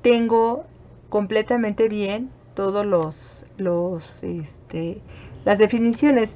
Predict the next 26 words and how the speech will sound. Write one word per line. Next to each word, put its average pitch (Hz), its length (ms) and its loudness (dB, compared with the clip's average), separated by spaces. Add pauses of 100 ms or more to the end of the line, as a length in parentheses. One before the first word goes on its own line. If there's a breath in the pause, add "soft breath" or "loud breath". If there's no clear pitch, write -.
entre 208 520 4
el 196 120 8
A-Box 233 680 8 (200)
y 190 100 0
el 185 160 0
T-Box, 214 580 0 (360 loud breath)
si 208 320 -4
son 208 420 4
consistentes. 208 880 2 (420 loud breath)
No 311 120 8
se 427 160 4
puso 277 340 8
rojo, 240 380 8
pero 247 160 8
les 202 140 2
voy 220 100 4
a 254 80 8
mostrar 226 320 4
a 214 80 6
dónde 214 260 4
lo 202 140 4
deben 185 320 4
de 175 100 6
ir 175 200 4
a 175 80 2
ver 175 280 2